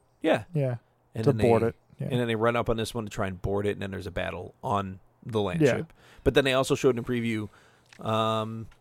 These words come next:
Speaker 1: a base, a home base that's built much out of the same construction as the walking ones.
Speaker 2: Yeah.
Speaker 1: So the same items and
Speaker 2: But I think that the base is a stepping stone to get to your walker.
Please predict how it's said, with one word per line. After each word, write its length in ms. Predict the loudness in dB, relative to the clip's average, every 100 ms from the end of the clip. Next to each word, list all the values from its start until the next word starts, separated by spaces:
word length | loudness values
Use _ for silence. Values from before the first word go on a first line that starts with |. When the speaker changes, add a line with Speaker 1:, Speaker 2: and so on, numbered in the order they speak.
| _
Speaker 1:
a 140 | -6 -6
base, 600 | -6 2 6 6 6 -2
a 60 | 0
home 220 | 0 0
base 220 | 0 0
that's 180 | -4 -6
built 320 | 2 4 4
much 260 | 0 0 0
out 100 | -2
of 40 |
the 80 | -4
same 200 | -6 -6
construction 580 | -8 -4 -2 -2 -4 -4
as 160 | -6 -6
the 60 |
walking 380 | -2 -2 -2 -2
ones. 300 | -2 -4 -10 _ _ -8
Speaker 2:
Yeah. 220 | -6 -6
Speaker 1:
So 140 | -4 -6
the 80 | -2
same 440 | -2 -2 -4 -6 0
items 460 | 2 2 -2 -6
and 200 | -8 -10 0
Speaker 2:
But 100 | 2
I 20 | 4
think 160 | 4
that 200 | 4 2
the 220 | 2 0
base 360 | 0 2 2 0
is 120 | -2
a 100 | -2
stepping 460 | -4 0 0 0 -4
stone 180 | -2 -2
to 60 |
get 160 | 0 -2
to 80 | 0
your 140 | -2
walker. 460 | -2 -6 -6 -8